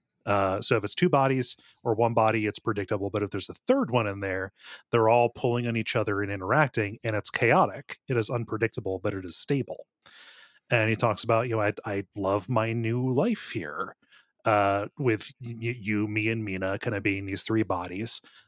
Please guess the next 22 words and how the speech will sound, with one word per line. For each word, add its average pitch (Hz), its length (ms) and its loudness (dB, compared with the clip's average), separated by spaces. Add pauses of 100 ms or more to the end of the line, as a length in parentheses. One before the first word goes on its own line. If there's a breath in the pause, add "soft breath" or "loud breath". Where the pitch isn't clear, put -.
(140 soft breath)
Like, 101 280 -2 (200)
you 107 240 -8
know, 92 280 -4
we've 113 180 2
got, 107 380 6
like, 110 200 -2 (100)
yeah, 110 600 4 (140)
uh, 90 140 -6 (340)
Havenage 117 680 -2
and 98 120 -8
Celis 117 480 2
and 117 80 -4
all 104 140 -2
these 101 360 -2 (500 loud breath)
other 202 240 4
forces 202 480 2
kinda 143 260 0
pulling 226 300 2
at 110 160 0
us, 110 140 -2
but 135 180 -8
we're, 113 360 2